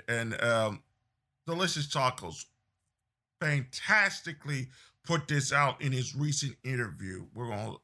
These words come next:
promote that with Brown Age Mantis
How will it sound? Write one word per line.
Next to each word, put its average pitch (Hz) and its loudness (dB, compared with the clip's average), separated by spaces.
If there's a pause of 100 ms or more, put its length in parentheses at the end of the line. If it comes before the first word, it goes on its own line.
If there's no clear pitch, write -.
(320)
promote 127 -2 (180)
that 127 4 (580)
with 156 4 (1200)
Brown 170 4 (120)
Age 151 2
Mantis 147 2